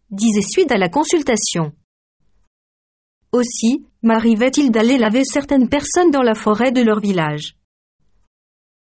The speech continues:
Ainsi, ils assuraient mon déplacement dans leur village. Généralement, on sacrifiait un mouton dont le sang, mélangé à des feuilles, servait à laver le couple.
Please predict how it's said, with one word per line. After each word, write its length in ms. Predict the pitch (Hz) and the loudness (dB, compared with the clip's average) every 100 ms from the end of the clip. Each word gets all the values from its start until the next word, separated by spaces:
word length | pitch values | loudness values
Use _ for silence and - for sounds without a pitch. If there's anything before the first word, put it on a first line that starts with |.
| _ _ - | _ _ -2
Ainsi, 640 | 226 226 - 302 370 381 _ | 0 0 -2 2 2 0 _
ils 240 | 220 208 226 | 0 2 0
assuraient 400 | 233 - 285 262 | 0 -2 2 2
mon 160 | 294 | 4
déplacement 540 | 277 254 233 233 208 233 | 2 0 -2 0 0 2
dans 140 | 220 | 2
leur 160 | 202 214 | 0 0
village. 540 | 196 160 151 151 - _ _ _ _ _ _ _ _ _ _ _ _ _ _ 202 | -2 -2 -4 -8 -14 _ _ _ _ _ _ _ _ _ _ _ _ _ _ 0
Généralement, 600 | 233 233 226 220 247 302 | 2 2 2 4 4 2
on 100 | 247 | 0
sacrifiait 580 | 247 247 254 247 320 | -2 -2 -4 -2 0
un 120 | 269 214 | 2 2
mouton 360 | 208 208 294 | 2 0 0
dont 120 | 262 | 2
le 100 | 220 | 2
sang, 340 | 202 214 220 - - | 0 0 0 -2 -2
mélangé 480 | 220 214 208 208 294 | 2 2 2 2 2
à 80 | 262 | 2
des 140 | 226 | 0
feuilles, 400 | 220 170 220 320 - - | 0 0 2 0 -4 -12
servait 420 | - 269 233 262 | -4 0 2 2
à 80 | 233 | 2
laver 300 | 269 247 330 | 2 2 2
le 140 | 269 | 2
couple. 520 | - 160 - - - | 0 -4 -6 -20 -20